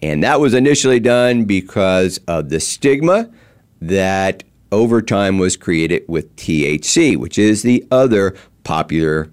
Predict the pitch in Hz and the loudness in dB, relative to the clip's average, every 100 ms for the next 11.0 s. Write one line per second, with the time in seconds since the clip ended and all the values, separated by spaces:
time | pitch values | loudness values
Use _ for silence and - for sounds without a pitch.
0 | - 71 73 71 76 76 65 69 67 76 | -10 -6 -4 -4 -2 -2 -2 -4 -6 -6
1 | 69 65 - 135 135 87 - _ _ - | -6 -6 -6 -2 -2 -4 -10 _ _ -20
2 | - - - _ - - - - 117 110 | -20 -20 -20 _ -10 -4 -2 0 2 2
3 | 110 117 139 208 254 247 131 110 113 - | 2 2 4 4 2 0 0 0 0 0
4 | 135 175 196 113 71 69 - - _ - | 0 2 2 2 0 -4 -12 -16 _ -6
5 | 87 87 101 87 87 80 76 76 78 - | -4 -2 0 0 -2 -4 -4 -4 -4 -4
6 | 73 76 - - - - - - 85 76 | -4 -4 -4 -4 -2 -4 -10 -14 -10 -6
7 | 85 87 92 92 92 82 82 82 - - | -4 -4 -4 -4 -4 -2 -2 -4 -14 -20
8 | - 131 127 123 113 143 156 147 - 113 | -6 -2 0 0 2 2 2 2 2 2
9 | 110 113 113 - 104 101 92 95 101 101 | 2 2 0 0 0 0 0 0 2 2
10 | 92 - - 107 110 101 98 98 95 | -2 -6 -4 0 0 0 0 2 0